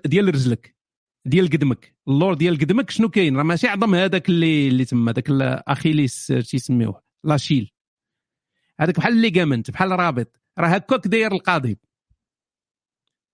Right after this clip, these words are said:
واش هذاك ديال الرجل ما تيتقطعش؟ تيتقطع. ايوا راه حتى القضيب تيتف-، تيتفرتت، حتى هو تيتقطع. حضيو خصوصًا من تتكونوا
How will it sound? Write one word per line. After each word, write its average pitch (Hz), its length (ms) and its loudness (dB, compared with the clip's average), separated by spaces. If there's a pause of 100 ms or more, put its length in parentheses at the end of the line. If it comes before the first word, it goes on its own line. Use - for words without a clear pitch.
(200)
واش 151 180 0
هذاك 165 260 0
ديال 170 240 0
الرجل 165 280 0
ما 180 100 0
تيتقطعش؟ - 720 -4 (280)
تيتقطع. 131 580 -4 (280)
ايوا 135 120 0
راه 147 80 -2
حتى 156 140 -4
القضيب 165 420 -2
تيتف-، 165 420 -4
تيتفرتت، - 600 -8
حتى - 320 -10
هو 139 120 2
تيتقطع. - 560 -6 (1800)
حضيو 220 640 -2 (400)
خصوصًا 262 640 0
من 240 220 -2
تتكونوا 214 640 0